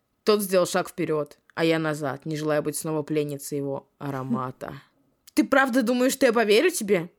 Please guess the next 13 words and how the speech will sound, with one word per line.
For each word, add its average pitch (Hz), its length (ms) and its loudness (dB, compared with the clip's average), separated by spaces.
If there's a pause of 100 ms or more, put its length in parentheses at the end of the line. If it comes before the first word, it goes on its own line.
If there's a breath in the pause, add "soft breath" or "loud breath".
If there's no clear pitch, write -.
(120)
Или 233 200 4
скажешь, 220 320 2
что 233 160 -4
ты 233 120 2
упал?» 220 500 2 (760 loud breath)
«А, 403 420 4
нет. 294 480 0 (460)
Может 247 220 2
быть, 247 100 -4
тебя 285 100 4
поцарапала 269 460 2
кошка 359 460 4
тогда?» 175 460 0